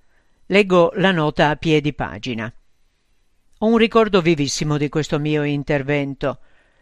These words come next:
Mentre parlavo, Primo Levi, che precedentemente aveva chiesto di parlare prima di me per poter tornare a casa al più presto,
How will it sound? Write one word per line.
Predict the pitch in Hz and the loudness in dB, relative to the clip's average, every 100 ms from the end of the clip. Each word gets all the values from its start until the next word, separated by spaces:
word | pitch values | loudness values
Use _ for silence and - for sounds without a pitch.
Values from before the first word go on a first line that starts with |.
| _ _ - | _ _ -4
Mentre | 196 208 190 | -2 0 0
parlavo, | 202 196 226 254 233 - | 0 2 0 2 2 0
Primo | - 208 214 | -2 0 2
Levi, | 185 156 139 139 160 190 | 2 2 2 0 -2 -2
che | - 160 147 - _ | 2 4 2 -2 _
precedentemente | 165 180 - 151 143 139 135 151 185 156 135 139 - - _ - | 2 2 2 0 -2 -2 -4 -2 -2 -2 -4 -6 -6 -14 _ -6
aveva | 147 175 160 | 0 0 0
chiesto | 175 175 - | 0 -2 -2
di | 147 | -4
parlare | - 139 151 151 | -4 -2 -2 -2
prima | 127 160 160 139 | -2 -4 -4 -4
di | 139 | -2
me | 160 147 - _ _ _ _ - | -2 -4 -6 _ _ _ _ -6
per | - 175 | -2 0
poter | 180 190 202 190 | 0 0 0 0
tornare | 156 160 170 151 | -2 0 0 0
a | |
casa | - 165 170 | 0 0 0
al | 139 | -2
più | 147 156 | -2 -4
presto, | - 156 135 - 151 151 | 0 0 0 -4 -6 -6